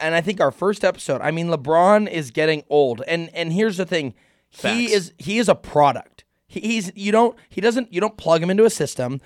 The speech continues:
Speaker 1: He, he's not just a nice addition to a team. It's him, and then you create everything around it. And how it looks in his career, other than, I guess, the Miami Heat with those two, which obviously,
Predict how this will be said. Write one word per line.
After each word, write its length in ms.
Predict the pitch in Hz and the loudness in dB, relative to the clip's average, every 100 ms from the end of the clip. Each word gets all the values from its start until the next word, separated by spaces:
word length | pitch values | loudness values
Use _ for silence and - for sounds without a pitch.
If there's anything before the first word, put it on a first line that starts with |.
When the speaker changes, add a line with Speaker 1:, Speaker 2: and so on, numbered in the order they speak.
| _ | _
Speaker 1:
He, 140 | 170 196 | -6 -2
he's 140 | 202 | 0
not 160 | 208 208 | 0 -2
just 120 | 202 | -2
a 60 | 175 | -2
nice 320 | 143 165 - | 0 0 -2
addition 340 | 185 170 185 170 | -4 -6 -6 -6
to 60 | |
a 40 | 165 | -6
team. 320 | 151 143 127 _ _ - | -6 -8 -8 _ _ -4
It's 220 | 170 - | -4 -2
him, 300 | 151 202 220 | -4 -2 -2
and 160 | 190 175 | -2 -2
then 100 | 160 | -2
you 200 | 151 151 | -6 -8
create 320 | - 185 175 160 | -6 -2 -2 0
everything 340 | 170 185 180 | 0 0 -2
around 280 | 160 139 123 | 0 0 -2
it. 80 | - | -2
And 340 | 147 143 135 - _ _ - | -2 0 -4 -10 _ _ -2
how 200 | 131 208 | 2 4
it 40 | |
looks 200 | 214 208 | 2 -2
in 60 | 202 | -6
his 100 | 190 | -6
career, 480 | - 170 185 208 202 _ _ | -6 -2 2 2 -2 _ _
other 200 | 170 180 | 2 2
than, 160 | 196 190 | 2 0
I 80 | 165 | 0
guess, 340 | 156 175 - _ - | 0 -2 -6 _ -8
the 140 | 131 | -4
Miami 340 | 131 147 165 | -2 0 -2
Heat 280 | 143 - 165 | -4 -8 -8
with 120 | 170 | -6
those 240 | 156 139 - | -4 -4 -4
two, 220 | - 160 | -2 0
which 260 | 160 - - | 0 -2 -2
obviously, 520 | 131 151 127 127 113 | -2 -2 -4 -10 -12